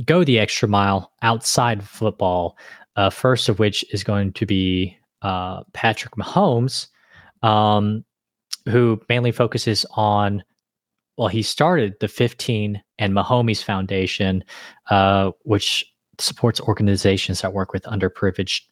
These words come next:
privileged children. Uh, second is gonna be Jalen Hurts, who supports not only, um, a bunch of educational,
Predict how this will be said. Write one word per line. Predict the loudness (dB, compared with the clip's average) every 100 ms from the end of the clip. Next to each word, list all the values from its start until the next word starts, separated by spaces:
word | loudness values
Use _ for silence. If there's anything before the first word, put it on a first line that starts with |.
| _
privileged | -2 0 2 0 0 -4 -8
children. | 0 2 2 0 -6 -8 -14 -20 -20 -20 -6
Uh, | -2
second | 0 0 0
is | -2
gonna | -2 2
be | 2 2 0 -12 -20 -4
Jalen | 0 2 0
Hurts, | 2 2 2 0 -6 -8 -16 -20 _
who | 2 2 2 2 0
supports | -4 -2 -2 0
not | -2 0
only, | 2 2 2 0 -4 -20 _ _ 0
um, | 2 2 2 -2 -6 _ _ _ _ _ _ _ _ _ _ _ -6 -2
a |
bunch | 0 0 0
of | -4 -2
educational, | -2 0 -4 0 0 0 -2 -2 -4